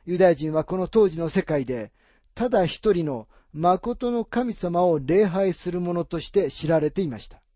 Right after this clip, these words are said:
モルデカイの勇気は称賛に値します。彼は今、初めて神様のために立ち上がり始めました。そして神様のために立ち上がることは、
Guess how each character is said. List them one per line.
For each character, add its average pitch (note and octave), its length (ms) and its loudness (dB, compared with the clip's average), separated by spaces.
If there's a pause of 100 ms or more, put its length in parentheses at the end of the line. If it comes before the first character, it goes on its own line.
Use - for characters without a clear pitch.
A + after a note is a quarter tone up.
(1700)
モ F#3+ 140 0
ル F3 40 -2
デ F#3 120 2
カ F3+ 160 0
イ - 20 -4
の E3+ 80 -2
勇 F#3+ 180 0
気 - 140 -8
は E3+ 120 4
称 G#3+ 280 -2
賛 G#3 240 -2
に G#3 80 0
値 D#3+ 280 0
し - 120 -16
ま - 80 -20
す。 - 240 -20 (540)
彼 F#3+ 180 0
は E3 140 2
今、 D#3 360 -2 (280)
初 E3+ 260 -4
め B3 140 0
て C3+ 280 -4 (240)
神 A3 220 0
様 E3+ 220 -2
の E3+ 120 -2
た D#3+ 140 -4
め G3 140 0
に G3 60 0
立 C#3+ 260 -6
ち F#3 160 -2
上 F3+ 100 4
が F3+ 120 2
り F3+ 100 0
始 C3 240 -6
め C3 100 -6
ま G2 100 -12
し - 80 -20
た。 - 160 -20 (720)
そ F#3+ 140 -6
し - 60 -8
て F#3+ 120 -2
神 B3+ 240 -2
様 F#3+ 220 -2
の E3+ 100 -2
た F3 140 -2
め G3 100 0
に F3+ 80 0
立 C#3 240 -6
ち G#3 160 0
上 G3 80 4
が F#3 80 2
る E3 100 0
こ D#3 120 -8
と C3+ 120 -8
は、 A2+ 240 -8